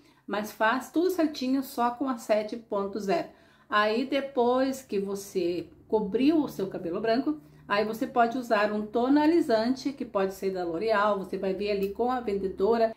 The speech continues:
e então você vai usar um tonalizante sete ponto um. Aí sim, você vai retirar esse possível laranja que tenha ficado no cabelo. É muito fácil resolver isso. Agora, não fique pintando toda semana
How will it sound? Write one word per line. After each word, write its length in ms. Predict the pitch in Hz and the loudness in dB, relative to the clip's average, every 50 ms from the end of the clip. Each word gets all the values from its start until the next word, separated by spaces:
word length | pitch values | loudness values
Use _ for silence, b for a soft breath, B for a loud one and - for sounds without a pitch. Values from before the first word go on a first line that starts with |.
| B - | B 0
e 80 | 247 | 0
então 180 | 226 226 226 240 | 2 2 0 -2
você 200 | 233 226 277 254 | -2 -2 -4 -2
vai 140 | 226 240 247 | 0 0 0
usar 180 | 247 247 233 233 | 2 2 2 0
um 60 | 233 | 0
tonalizante 560 | - 269 262 269 294 302 294 269 254 277 - | 0 0 0 2 2 2 2 2 0 0 0
sete 240 | - 269 269 262 - | 0 0 -2 -2 -2
ponto 280 | - 311 320 339 339 453 | 0 2 2 4 4 4
um. 280 | 440 415 349 - - - - - _ _ _ _ _ - | 4 4 4 2 2 -4 -12 -20 _ _ _ _ _ -8
Aí 220 | - 208 214 247 | -4 -4 -4 -4
sim, 220 | 247 - 302 320 311 | 0 4 4 6 6
você 240 | 233 214 220 214 202 | 4 2 -2 -6 -4
vai 400 | 196 196 185 190 208 220 - - - _ _ - | -2 -2 0 0 -2 -4 -6 -12 -18 _ _ -6
retirar 440 | 247 247 - 339 294 247 220 226 | -6 -4 -2 0 2 4 4 4
esse 160 | 247 233 277 233 | 2 0 -4 -6
possível 480 | - 269 233 - - 254 233 254 240 | -6 -8 -8 -6 -6 -4 -2 0 2
laranja 640 | 226 220 220 214 220 208 202 220 233 233 190 226 202 | 4 4 4 4 4 2 2 0 0 -2 -2 -4 -6
que 120 | 196 - | -6 -8
tenha 300 | 190 - 190 196 202 202 | -6 -4 -2 -2 -2 -4
ficado 380 | - - - 185 175 180 185 190 | -8 -6 -4 -2 -2 -2 -2 -2
no 140 | 190 190 190 | -4 -2 -2
cabelo. 380 | - 226 220 196 170 147 143 B B B B - | -2 -4 -4 -4 -6 -8 -10 B B B B 0
É 100 | 247 254 | 4 6
muito 400 | 294 285 285 311 392 - - 415 | 6 8 8 8 6 4 2 -2
fácil 440 | - - 240 202 196 202 - 240 190 | -2 2 2 2 2 2 0 -4 -4
resolver 400 | 220 220 226 233 233 240 247 285 | -4 -4 -4 -2 0 0 0 0
isso. 320 | 294 233 190 - - 202 | 0 0 0 -2 -2 -4
Agora, 340 | 196 190 190 185 185 185 190 | -2 -2 0 0 0 0 2
não 240 | 190 208 302 403 - | 2 2 2 2 0
fique 300 | - 285 240 233 247 233 | 0 -2 -2 -2 -4 -6
pintando 460 | 247 233 226 220 214 202 196 190 190 | -4 -6 -4 -4 -2 0 0 0 -2
toda 220 | 196 196 196 240 | -2 -4 -4 -4
semana 680 | 240 - 277 247 233 208 196 196 196 190 190 196 190 | -6 -6 -6 -6 -4 -2 -2 0 2 2 2 2 0